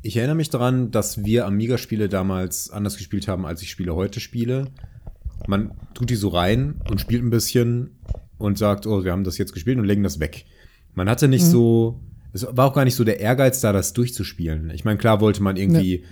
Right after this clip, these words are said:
Speaker 1: das nächste Level schaffen oder weit kommen, aber auch dadurch, dass,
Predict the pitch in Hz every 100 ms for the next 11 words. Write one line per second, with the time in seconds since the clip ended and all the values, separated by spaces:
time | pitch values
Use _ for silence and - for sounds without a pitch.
0 | - - 90 92 80 98 113 107 - 92
1 | 107 95 95 90 _ _ _ 95 90 82
2 | 85 82 - - 120 117 117 120 - _
3 | - _ - - 101 92 107 - 113 120
4 | 120 - -